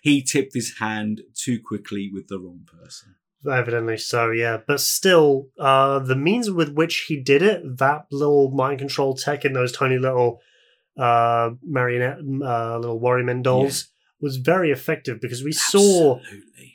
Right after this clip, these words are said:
Speaker 2: Bruce Wayne carefree striding along, just being very chatty to his secretary, and it was bizarre.
Speaker 1: So bizarre.
Speaker 2: Because he was just there whistling along like there's no care in the world,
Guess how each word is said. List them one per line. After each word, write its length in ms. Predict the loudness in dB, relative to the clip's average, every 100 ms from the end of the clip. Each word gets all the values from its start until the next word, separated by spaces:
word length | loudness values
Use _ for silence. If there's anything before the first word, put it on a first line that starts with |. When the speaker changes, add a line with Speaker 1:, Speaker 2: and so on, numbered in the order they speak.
| _
Speaker 2:
Bruce 400 | -4 -2 0 -2
Wayne 580 | 0 0 0 -2 -4 -8 _ -16
carefree 720 | 0 2 2 0 2 2 0
striding 540 | -4 -4 0 0 2
along, 440 | 0 2 4 4 0
just 220 | -6 -2
being 340 | 0 0 -2 -2
very 300 | -2 0 -2
chatty 400 | -2 0 0 -2
to 120 | -4
his 120 | -2 0
secretary, 640 | -2 -4 -2 0 0 -2
and 260 | 0 0 0
it 100 | -2
was 140 | -2 -4
bizarre. 840 | -6 -6 -4 -4 -2 -2 0 -2
Speaker 1:
So 300 | -2 -4 -8 -12 -18
bizarre. 460 | -16 -16 -16 -20 -20 -20 _ -8
Speaker 2:
Because 300 | -2 0 0
he 80 | 0
was 100 | 0
just 180 | -2
there 220 | 2 4 4
whistling 400 | 0 0 2 2
along 300 | 4 4 4
like 160 | 2
there's 140 | -2 -2
no 120 | -2
care 240 | 0 0
in 60 | 0
the 80 | 0
world, 380 | 2 2 0